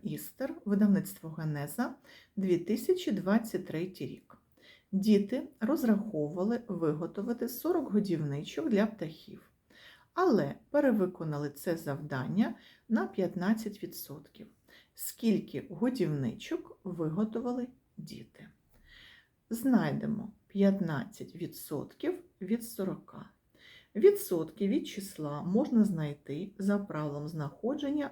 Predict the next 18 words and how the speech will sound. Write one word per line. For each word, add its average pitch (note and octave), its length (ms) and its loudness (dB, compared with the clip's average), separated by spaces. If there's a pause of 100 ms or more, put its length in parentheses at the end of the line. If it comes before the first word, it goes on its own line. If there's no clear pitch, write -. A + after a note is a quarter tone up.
дробу F#3+ 560 0 (440)
від C#3 180 -10
числа, - 460 -14 (580)
попередньо F3 640 4
подавши D3 600 -6
відсотки A#3 720 -4
у C4 220 -8
вигляді F#3 380 -4
дробу. - 460 -12 (760)
Щоб - 460 2 (220)
перетворити G#3 800 0 (100)
відсотки G#3 800 -6 (520)
у D4+ 100 2
дріб, D3+ 360 -2 (160)
потрібно E3 540 -2
кількість - 580 -4
відсотків - 640 -2
поділити D#3 720 -4